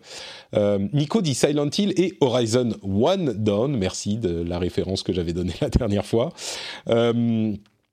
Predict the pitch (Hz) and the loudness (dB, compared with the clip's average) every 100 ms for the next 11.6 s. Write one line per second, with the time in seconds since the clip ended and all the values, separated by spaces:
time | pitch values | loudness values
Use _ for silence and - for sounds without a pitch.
0 | _ _ - _ - 123 131 160 135 139 | _ _ -20 _ -2 2 2 2 0 0
1 | - 165 165 160 180 170 143 120 117 - | 0 0 2 2 2 2 2 2 0 -2
2 | 123 95 117 107 101 98 - - 139 131 | -4 -2 0 2 2 -2 -8 -2 2 2
3 | 120 120 117 131 117 110 104 101 98 92 | 2 -2 0 0 2 2 2 2 2 0
4 | 90 - - - 107 101 - 110 104 101 | -4 -14 -16 0 0 2 0 2 2 2
5 | 92 95 90 87 76 - 110 90 85 82 | 2 2 2 0 -2 -6 -4 -2 -2 -6
6 | 80 78 - - - - - - 110 - | -8 -10 -12 -14 -16 -18 -12 -2 0 0
7 | 113 110 117 147 185 - - - - - | 2 2 2 0 -2 -6 -14 -16 -20 -20
8 | _ 135 117 113 113 113 _ _ _ _ | _ 0 2 2 0 -4 _ _ _ _
9 | 143 - 190 - 160 - - 143 135 - | -8 0 -2 2 -2 -2 -2 0 0 2
10 | 151 139 113 104 - 113 - 104 104 117 | 0 2 0 0 -2 0 2 2 2 0
11 | 127 110 113 151 180 | 2 2 0 0 -2